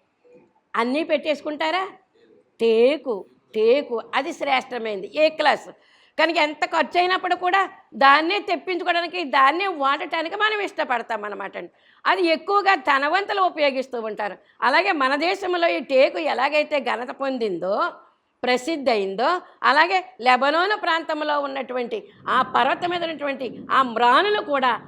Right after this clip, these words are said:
అంత శ్రేష్టమైనవి. దానికి చీకు ఉండదటండి, అది కలర్ మారదటండి. దానికి,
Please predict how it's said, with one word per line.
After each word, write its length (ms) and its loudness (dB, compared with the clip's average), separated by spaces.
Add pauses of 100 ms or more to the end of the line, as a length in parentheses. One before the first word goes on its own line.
(180)
అంత 240 -4
శ్రేష్టమైనవి. 840 -4 (200)
దానికి 380 2
చీకు 420 -4
ఉండదటండి, 720 -2 (580)
అది 160 2
కలర్ 420 4
మారదటండి. 680 2
దానికి, 400 -8